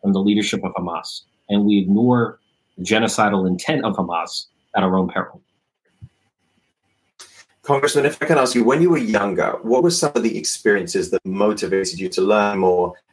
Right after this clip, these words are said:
Speaker 2: and ultimately to stand with Israel and the Jewish people?
Speaker 1: Uh, it depends on how much younger, but,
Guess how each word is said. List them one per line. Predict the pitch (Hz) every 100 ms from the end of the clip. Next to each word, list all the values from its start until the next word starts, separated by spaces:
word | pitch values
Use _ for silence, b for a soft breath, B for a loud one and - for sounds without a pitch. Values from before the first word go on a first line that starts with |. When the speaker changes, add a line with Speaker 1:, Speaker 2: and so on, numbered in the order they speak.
| -
Speaker 2:
and | 107
ultimately | - - 107 92 92 92
to | 92
stand | - - 98 98
with | 95
Israel | 95 92 92 - 85
and | 90
the | 90
Jewish | 90 85 -
people? | - - - _ _ _ _ _ _ _ _ _ _ _ _ _ _ _ _ _ _ _ _ _ _ _ -
Speaker 1:
Uh, | 117
it | 123
depends | - 180 175
on | 131
how | 139
much | 160 -
younger, | 107 95 87
but, | 98 -